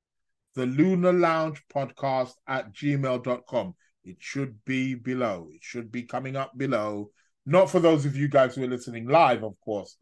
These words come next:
but for the people who are gonna be watching the recording. The Lunar Lounge Podcast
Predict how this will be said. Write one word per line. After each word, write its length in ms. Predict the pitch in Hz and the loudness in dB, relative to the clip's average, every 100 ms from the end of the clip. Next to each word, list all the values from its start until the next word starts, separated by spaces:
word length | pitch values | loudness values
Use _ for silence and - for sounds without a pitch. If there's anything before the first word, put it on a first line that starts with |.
| _ _ | _ _
but 160 | - 156 | -2 0
for 100 | 170 | 2
the 120 | 165 | 0
people 300 | 151 139 139 | 0 -4 -2
who 60 | 131 | -4
are 40 | |
gonna 160 | 123 123 | -2 -2
be 100 | 123 | -2
watching 320 | 117 110 127 | -2 -4 -8
the 100 | 117 | -6
recording. 640 | 113 123 190 185 147 95 80 _ _ _ _ _ _ _ _ _ _ _ 127 | -4 4 6 8 6 0 -6 _ _ _ _ _ _ _ _ _ _ _ -2
The 120 | 151 | 4
Lunar 280 | 165 170 156 | 6 6 6
Lounge 340 | 147 143 143 | 6 4 0
Podcast 640 | - 131 - 135 120 117 | -2 -2 -2 -2 0 -2